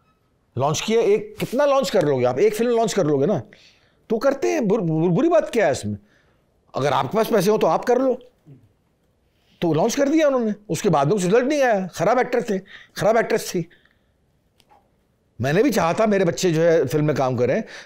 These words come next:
मैंने उनको, म-, म-, ट्रेनिंग देने की कोशिश करी, थिएटर करवाया, लेकिन बाद में उन्होंने हाथ खड़े कर दिए कि बाबा, हमको स्पोर्ट्स में ज़्यादा मज़ा आ रहा। तो मैंने और मेरी बीवी ने कहा कि तुम जाओ स्पोर्ट्स, स्पोर्ट्स करो।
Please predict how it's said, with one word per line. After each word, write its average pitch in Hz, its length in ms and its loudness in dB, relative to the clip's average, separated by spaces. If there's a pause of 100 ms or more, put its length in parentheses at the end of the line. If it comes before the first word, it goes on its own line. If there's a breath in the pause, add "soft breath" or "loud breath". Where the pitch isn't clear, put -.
मैंने 143 380 -2
उनको, 139 360 -2
म-, 120 300 -2
म-, 110 680 -2
ट्रेनिंग 147 260 -2
देने 151 140 0
की 131 60 -4
कोशिश 123 240 -4
करी, 147 260 -2
थिएटर - 560 -4
करवाया, 131 460 2 (280 loud breath)
लेकिन 131 220 -2
बाद 131 180 2
में 160 80 0
उन्होंने 156 200 -2
हाथ 117 180 -4
खड़े 131 220 -4
कर 104 140 -2
दिए 101 140 -2
कि 131 60 -2
बाबा, 123 240 0
हमको 131 520 -4
स्पोर्ट्स 135 360 -6
में 131 120 -4
ज़्यादा 117 200 -2
मज़ा 101 220 -2
आ 73 100 -4
रहा। - 140 -8 (1300 soft breath)
तो 139 60 -2
मैंने 123 200 -2
और 127 80 0
मेरी 117 160 -2
बीवी 101 180 -2
ने 101 80 -4
कहा 92 120 -2
कि 90 80 -4
तुम 101 160 -6
जाओ 151 280 0
स्पोर्ट्स, 101 420 -8
स्पोर्ट्स 151 280 -4
करो। 233 280 -2